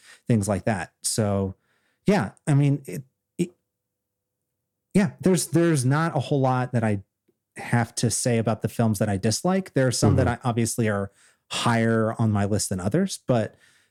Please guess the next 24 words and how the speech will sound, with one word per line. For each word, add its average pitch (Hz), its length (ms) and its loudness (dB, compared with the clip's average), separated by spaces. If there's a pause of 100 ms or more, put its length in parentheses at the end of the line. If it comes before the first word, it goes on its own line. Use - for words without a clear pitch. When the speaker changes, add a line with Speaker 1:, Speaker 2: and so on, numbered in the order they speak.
(140)
Speaker 1:
um, 98 500 2 (760)
I 117 120 2
like 139 300 0
be-, 135 220 0
I 120 80 2
like 151 240 0
being 135 240 2
a 120 40 2
fan 120 220 0
of 117 80 0
a 113 80 0
franchise 107 540 -2
that 107 100 0
I 98 60 -2
can 101 160 -2
kind 107 220 -2
of 98 100 -4
go 104 220 2
into 101 440 -2
without 107 520 -2 (520)
many 120 220 2
reservations, 98 800 -4
you 101 80 0
know? 113 200 0